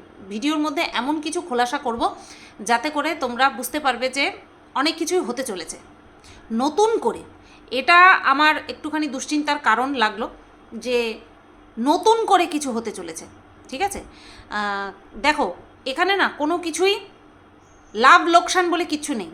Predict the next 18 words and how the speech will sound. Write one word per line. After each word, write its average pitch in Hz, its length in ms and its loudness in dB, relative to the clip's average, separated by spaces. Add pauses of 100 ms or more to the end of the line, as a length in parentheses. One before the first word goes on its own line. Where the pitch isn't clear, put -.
(180)
এই 254 160 -4
যে 320 120 -4
ওদের 302 340 -2
মধ্যে 320 220 -4
যেটা 277 220 -4
চলছে, 240 360 -6
দুটো 240 260 -8
পরিবারের 240 460 -4
মধ্যে, 233 200 -8
দুটো 240 380 -4 (260)
পরিবারের 247 320 -4
সমস্ত 254 340 -6
জীবনের 285 440 0
মধ্যে 294 240 -2
যা 277 120 -2
চলছে 262 360 -2
না, 277 140 -2 (400)
সেটা 311 440 0